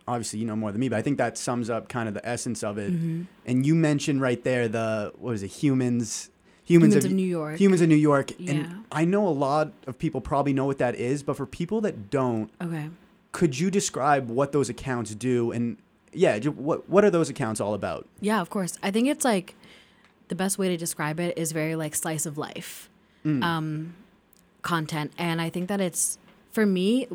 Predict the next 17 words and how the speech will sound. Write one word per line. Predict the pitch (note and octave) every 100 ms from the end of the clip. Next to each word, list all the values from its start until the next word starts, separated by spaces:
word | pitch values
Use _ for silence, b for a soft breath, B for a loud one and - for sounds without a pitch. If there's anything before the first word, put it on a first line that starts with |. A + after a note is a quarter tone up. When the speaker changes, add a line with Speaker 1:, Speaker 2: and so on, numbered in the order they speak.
| F3+ -
Speaker 2:
one | F#3+ G3
thing | G#3
that | G#3 -
always, | E3+ E3+ F3+
like, | F3 E3+
really | E3+ E3+
stuck | E3 F3+ E3
out | D3 C#3+
to | F#3
me | F3+
was | F3 E3 E3 - F3
how | E3+ D#3+ E3 B B B
people | - F3 F3+ E3+ D#3+
of, | D#3+
like, | D#3+ D#3 - - B B B _ _ _ _ _ _ -
people | G#3 G3+
in | F#3+